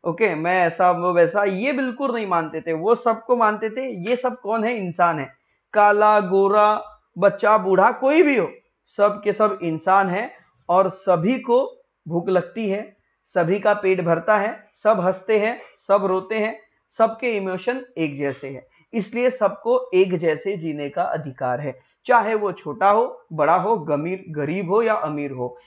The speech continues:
तो ये अच्छे अच्छे उपदेश हमारे संत हमें देते थे। तो उनमें से एक नाम था चक्रधर स्वामी का। So several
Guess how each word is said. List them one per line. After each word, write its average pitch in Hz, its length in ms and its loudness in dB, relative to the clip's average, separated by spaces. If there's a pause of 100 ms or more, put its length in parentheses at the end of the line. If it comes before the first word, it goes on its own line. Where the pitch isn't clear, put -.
(180)
तो 254 60 -4
ये 247 240 0
अच्छे - 360 2
अच्छे 254 280 0
उपदेश 175 580 -4 (220)
हमारे 156 300 0
संत 208 300 -4
हमें 143 300 -6
देते 127 280 -8
थे। 123 340 -14 (120)
तो 220 100 4
उनमें 208 380 -2
से 208 140 -2
एक 165 260 -4
नाम 156 240 -2
था 202 400 0
चक्रधर 147 420 -2
स्वामी 131 340 -6
का। - 380 -10 (140)
So 294 100 6
several 269 500 4